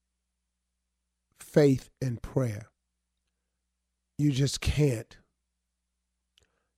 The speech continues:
You cannot underestimate the power of faith and the power of prayer. See, for me,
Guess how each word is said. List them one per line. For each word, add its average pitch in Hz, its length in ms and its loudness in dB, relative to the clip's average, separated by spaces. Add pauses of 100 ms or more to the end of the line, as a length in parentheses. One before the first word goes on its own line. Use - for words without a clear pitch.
You 147 120 -10
cannot 185 720 2
underestimate 131 1120 -2 (300)
the 135 120 -6
power 135 640 0 (140)
of 120 220 -10 (180)
faith 170 440 0 (880)
and 139 160 0
the 127 60 -4
power 127 560 0 (100)
of - 260 -20
prayer. 113 600 -2 (1800)
See, - 280 2
for 175 240 4
me, 175 340 2